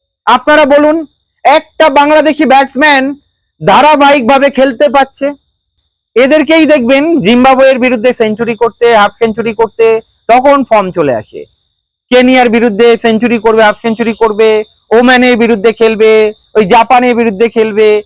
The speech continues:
এদের বিরুদ্ধেই ঠিক রয়েছে। একটা বড় টিমের সঙ্গে,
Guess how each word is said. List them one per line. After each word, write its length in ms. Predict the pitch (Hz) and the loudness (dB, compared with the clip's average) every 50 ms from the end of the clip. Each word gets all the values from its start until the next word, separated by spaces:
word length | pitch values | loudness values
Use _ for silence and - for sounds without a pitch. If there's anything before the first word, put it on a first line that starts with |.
| _ _ _ | _ _ _
এদের 340 | - 202 220 220 226 269 277 | 0 2 2 2 2 0 0
বিরুদ্ধেই 420 | 240 269 262 277 226 226 277 277 254 | 0 0 0 0 0 0 0 0 0
ঠিক 240 | - 233 226 196 - 180 | 0 -2 -4 -2 -2 -2
রয়েছে। 400 | 156 135 117 - _ _ - 71 _ _ _ _ _ _ _ _ _ - | -2 -2 -2 -4 _ _ -20 -20 _ _ _ _ _ _ _ _ _ -6
একটা 300 | - 214 - - 285 277 | -6 -4 -2 0 0 0
বড় 360 | 208 185 196 208 220 240 277 | 0 0 0 2 2 2 0
টিমের 380 | - - 269 262 277 285 285 262 | 0 0 -2 0 0 0 -2 -2
সঙ্গে, 600 | - 285 277 277 277 262 233 220 220 233 262 | 0 -2 0 0 0 2 2 2 2 0 -2